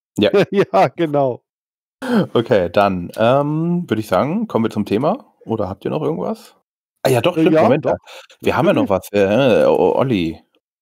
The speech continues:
Speaker 1: Äh, es gibt ein, und zwar, äh, Notes from the Bunker.
Speaker 2: Ja,
Speaker 1: Heißt das
Speaker 2: genau.
Speaker 1: richtig deutsch ausgesprochen?
Speaker 2: Ja,
Speaker 1: Bunker.
Speaker 2: ja, ja, ja.
Speaker 1: Ähm, und zwar
Speaker 2: Vier Bunker.
Speaker 1: von,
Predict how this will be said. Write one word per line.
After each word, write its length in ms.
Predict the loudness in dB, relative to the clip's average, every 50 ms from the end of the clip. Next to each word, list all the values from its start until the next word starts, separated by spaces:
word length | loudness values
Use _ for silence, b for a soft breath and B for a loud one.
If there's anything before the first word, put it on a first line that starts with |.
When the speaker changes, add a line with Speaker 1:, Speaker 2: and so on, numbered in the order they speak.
| _ _
Speaker 1:
Äh, 260 | -2 0 0 0 0
es 180 | -2 -2 -6 -8
gibt 260 | -8 -8 -8 -4 0
ein, 460 | 2 2 2 2 0 -2 -4 -6 -8 B B B B B B B B B B
und 180 | -8 -8 -8 -8
zwar, 760 | -8 -12 -6 -2 0 2 4 4 2 2 0 -2 -6 -8 -10 -12 -10 -8
äh, 140 | -6 -6
Notes 480 | -4 -2 -2 0 0 0 -2 -4 -8 -10
from 400 | -4 -2 -2 -2 0 -4 -6 -8 -12 -18 -20 _ _ _ _ _ _ _ _ _ _ _ -20 -20 -20 _ -2
the 80 | -2 -2 0
Bunker. 500 | -2 -4 -4 -4 -6 -6 -6 -6 -6 B B B B B B _ _ _ _ _ _ -6
Speaker 2:
Ja, 180 | -2 0 0 0
Speaker 1:
Heißt 140 | -2 -2
das 60 | -4 -2
Speaker 2:
genau. 140 | -2 -2
Speaker 1:
richtig 220 | -2 -2 -2 -2 0
deutsch 220 | 0 0 0 2
ausgesprochen? 720 | 0 -2 -2 -2 -6 -8 -6 -6 -6 -6 -6 -10 -14 -14 _ _ _ _ -12
Speaker 2:
Ja, 280 | -6 -2 -2 -2 0 0
Speaker 1:
Bunker. 240 | -2 -4 -4 -4
Speaker 2:
ja, 40 | -6
ja, 400 | -6 -6 -6 -8 -10 -10 -12 -16 _ _ _ _ _ _ _ _ _ _ _ _ -2
ja. 180 | 0 0 0 -2
Speaker 1:
Ähm, 120 | -2 -4
und 200 | -6 -8 -8 -10
zwar 440 | -12 -6 -2 0 2 2 2 2 2
Speaker 2:
Vier 180 | 0 0 0 -2
Bunker. 240 | -2 -4 -4 -4 -2
Speaker 1:
von, 420 | -2 -2 -2 -6 -8 -10 -12 -12